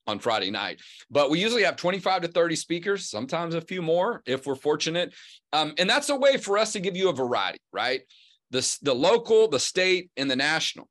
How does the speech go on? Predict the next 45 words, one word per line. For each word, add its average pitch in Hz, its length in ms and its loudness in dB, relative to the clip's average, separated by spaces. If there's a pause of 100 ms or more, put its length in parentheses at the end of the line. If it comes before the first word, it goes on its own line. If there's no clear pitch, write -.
right? 117 200 -2
We're 139 120 -4
gonna 165 120 -2
have 175 200 -2
some, 156 360 -8
some 165 180 -4
national 180 380 -2
speakers. 90 500 -10 (220)
We're 104 100 -8
gonna 135 120 -2
have 151 100 -2
some 147 160 -6
state 151 220 -2
elected 170 340 0
officials 170 680 -4 (320)
from 147 120 -6
the 165 60 -2
state 202 260 0
level. 107 220 -2
We're 104 80 -8
gonna 160 140 -4
have 202 100 -4
some 196 160 -4
local 226 380 2
officials - 460 -4
that 120 120 0
are 120 60 2
gonna 117 120 -4
be 117 60 -6
part, 110 220 -4 (200)
some 170 200 0
activists, 185 500 -2
some 139 180 -6
different 165 340 -2
groups 190 340 2
that 156 120 0
are 151 80 2
a 143 40 -4
part 170 260 2
of 170 60 -2
the 139 100 0
work 139 280 0
that 131 120 0
we're 117 140 -2
doing. 117 360 -2